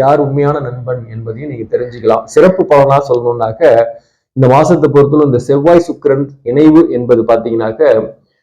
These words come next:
உங்களுக்கு எதிர்பாலினருடைய காதலோ அல்லது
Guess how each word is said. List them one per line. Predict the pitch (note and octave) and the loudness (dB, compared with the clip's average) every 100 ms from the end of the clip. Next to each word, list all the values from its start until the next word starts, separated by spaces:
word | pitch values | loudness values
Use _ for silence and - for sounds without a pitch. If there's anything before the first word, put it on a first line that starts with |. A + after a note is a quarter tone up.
| _ _ | _ _
உங்களுக்கு | D3 C#3+ D3 D3+ A#2+ C3 D3 | 2 4 6 4 4 4 2
எதிர்பாலினருடைய | F#3 G#3 - D3+ D3+ D3 B2 A#2+ B2 A#2 - - C3+ | 4 2 2 2 2 0 -2 -2 -2 -4 -6 -12 -4
காதலோ | C3 B2+ A2+ A#2 B2 | -2 0 2 2 2
அல்லது | B2+ B2+ B2 | 0 2 4